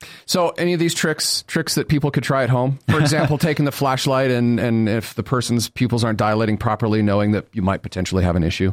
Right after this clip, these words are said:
Speaker 2: Yeah, and that's something you can do. You know, if you've had a head injury and, and you feel comfortable looking at that, you can even look at your own eyes in a mirror and just say, "Do my pupils look like they're the same size?" Um, if you have a family member who's had a head injury,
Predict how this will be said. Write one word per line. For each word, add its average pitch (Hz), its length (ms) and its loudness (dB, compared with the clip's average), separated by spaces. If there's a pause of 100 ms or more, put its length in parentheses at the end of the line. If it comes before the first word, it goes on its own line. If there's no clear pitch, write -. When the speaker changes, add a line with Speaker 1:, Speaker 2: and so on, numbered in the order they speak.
(160)
Speaker 2:
Yeah, 180 380 0
and 160 180 0
that's - 160 -2
something 170 300 2
you 170 80 0
can 151 180 0
do. 156 240 0
You 117 180 2
know, 123 120 2
if 127 120 -4
you've 117 140 -2
had 127 220 -4
a 135 40 -2
head 117 200 0
injury 123 420 2
and, 104 200 2
and 107 360 2
you 117 140 -2
feel 120 240 -2
comfortable 113 440 -2
looking 110 300 2
at 107 120 -2
that, 104 320 -2
you 117 120 -2
can 117 160 2
even 113 240 2
look 107 180 -2
at - 140 -8
your 101 120 -2
own 107 200 2
eyes 104 220 0
in 107 80 2
a 104 40 4
mirror 98 440 2 (160)
and 98 220 0
just 104 180 -2
say, 107 160 0
"Do 110 160 0
my 104 180 2
pupils 117 480 -2
look 123 260 -2
like 110 200 -2
they're 104 160 0
the 101 80 0
same 98 260 -2
size?" 104 480 -4 (380)
Um, 104 180 2
if 101 140 -6
you 113 80 2
have 95 80 0
a 90 60 -4
family 104 420 0
member 117 260 4
who's 113 220 -2
had 113 160 -2
a 107 40 0
head 110 200 -2
injury, 117 400 2